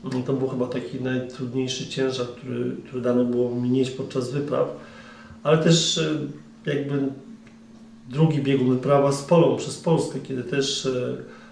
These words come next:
Pola miała półtora roku i razem z Polą, mm, przemierzaliśmy wzdłuż Wisły całą Polskę, od, e, od źródeł Wisły, od Baraniej Góry do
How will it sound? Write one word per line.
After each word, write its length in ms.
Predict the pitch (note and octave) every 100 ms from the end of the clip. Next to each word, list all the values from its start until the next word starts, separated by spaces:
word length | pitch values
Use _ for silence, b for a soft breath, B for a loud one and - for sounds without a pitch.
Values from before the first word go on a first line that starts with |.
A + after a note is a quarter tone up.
| B B
Pola 240 | - C#3 C3+
miała 180 | B2+ B2
półtora 440 | C3 B2 C3+ C3
roku 380 | C#3+ C#3+ C#3+ B2+
i 40 |
razem 280 | B2 B2 A#2
z 80 | -
Polą, 420 | C#3 C3 B2 A#2+ - - - - - - - -
mm, 400 | B2 B2 B2 B2+ - -
przemierzaliśmy 640 | - C3 B2+ B2+ C#3 C#3 B2+
wzdłuż 280 | A#2 A#2
Wisły 320 | C3 C#3 - B2
całą 240 | C3 B2
Polskę, 520 | - C3+ B2 - C3+
od, 260 | B2+ - C3
e, 280 | B2+ - - - - B B B B B B - - -
od 140 | A#2
źródeł 280 | C#3 C#3 C3+
Wisły, 300 | D3 - C3+
od 80 | A#2+
Baraniej 400 | B2+ C3 C3 B2
Góry 280 | C#3+ C#3+
do 460 | C3 B2 A#2+ B2 D#3